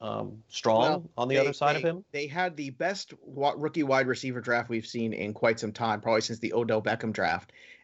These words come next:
Speaker 2: And instead, they moved up in the first round to take a backup quarterback. So,
Speaker 1: They took a
Speaker 2: uh,
Speaker 1: running back, too. Yeah.
Speaker 2: yeah, I, I don't,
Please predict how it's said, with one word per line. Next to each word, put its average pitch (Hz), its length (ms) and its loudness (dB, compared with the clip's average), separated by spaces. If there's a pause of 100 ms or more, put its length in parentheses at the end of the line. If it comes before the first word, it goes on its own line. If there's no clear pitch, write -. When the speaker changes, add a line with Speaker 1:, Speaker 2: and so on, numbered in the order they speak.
(100)
Speaker 2:
And 127 240 2
instead, 143 400 4
they 120 100 -2
moved 131 300 -4
up 139 280 2
in 135 100 -2
the 127 80 -2
first 123 320 -2
round 117 340 2
to 113 80 -12
take 110 340 -2
a 113 140 0
backup 107 320 0
quarterback. 87 540 -6 (420)
So, 120 600 4
Speaker 1:
They - 80 -8
took 123 120 0
a 123 40 6
Speaker 2:
uh, - 20 6
Speaker 1:
running 202 240 2
back, 101 220 -6
too. - 260 -10 (260)
Yeah. 139 120 -6
Speaker 2:
yeah, - 20 -14 (140)
I, 131 340 0
I - 20 2
don't, 135 440 0